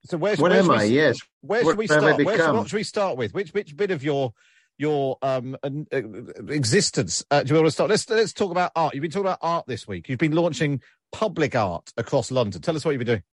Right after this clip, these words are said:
Speaker 2: Yeah, well, I'm involved with, uh, uh, Art for London, uh, Art of London. I keep saying Art for London. Actually, Art for London is a much better name for it. Art of London, Brighter Future, which is a public exhibition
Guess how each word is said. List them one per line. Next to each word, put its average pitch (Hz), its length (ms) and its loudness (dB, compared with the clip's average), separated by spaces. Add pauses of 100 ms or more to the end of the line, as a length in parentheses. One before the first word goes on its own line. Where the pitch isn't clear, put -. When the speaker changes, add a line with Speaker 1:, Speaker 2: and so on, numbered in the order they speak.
Speaker 2:
Yeah, 151 320 2
well, 135 200 2
I'm 202 220 4
involved 143 800 0
with, 131 440 -4 (220)
uh, 113 160 -14 (200)
uh, 123 200 -2 (220)
Art 156 260 0
for 147 100 -2
London, 131 420 -2 (120)
uh, 123 100 -10 (180)
Art 139 260 -2
of 143 300 2
London. 104 400 -4
I 107 100 -10
keep 147 220 -10
saying 123 320 -10
Art 120 280 -2
for 120 60 -10
London. 98 380 -8 (340)
Actually, 185 280 -6
Art 165 280 2
for 175 100 -2
London 143 280 0
is 127 100 -4
a 131 60 -4
much 139 240 -6
better 117 180 -6
name 123 240 -6
for 101 120 -12
it. 87 60 -14 (240)
Art 170 280 4
of 143 80 -2
London, 117 320 -2
Brighter 131 340 -2
Future, 113 300 -10
which 110 240 -8
is 110 260 -6 (100)
a 104 360 -6 (120)
public 123 640 -8
exhibition 104 680 -12